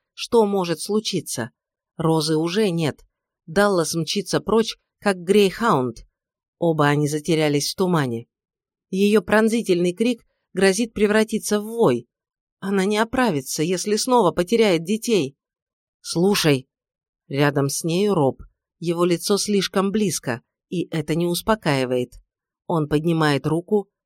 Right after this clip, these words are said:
берёт её за подбородок. «Слушай!» Вой Вивасии смолкает, растворяется в тёплом тумане. Две мысли разом приходят в голову.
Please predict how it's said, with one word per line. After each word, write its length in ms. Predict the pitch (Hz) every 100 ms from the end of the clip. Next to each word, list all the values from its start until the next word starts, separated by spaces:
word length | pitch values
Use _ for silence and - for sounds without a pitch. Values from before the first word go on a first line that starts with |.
| _
берёт 400 | 165 165 165 175
её 280 | 208 196 151
за 120 | 165
подбородок. 680 | 175 170 180 180 131 120 _ _ _ _
«Слушай!» 840 | - 151 139 175 - 143 131 135 _ _ _ _ _ _ _ _
Вой 280 | 156 160 160
Вивасии 520 | 156 151 156 151 160
смолкает, 720 | 147 165 165 170 170 127 - _ _ _ -
растворяется 720 | 190 - 208 220 233 208 190
в 60 | -
тёплом 440 | 170 143 151 143
тумане. 520 | 180 180 151 120 120 _ _ _ _ _ _ -
Две 280 | 160 160 156
мысли 480 | 160 196 - 220 214 _ -
разом 420 | 175 190 208 226
приходят 480 | 190 170 165 156 151
в 80 | 160
голову. 520 | 175 143 123 120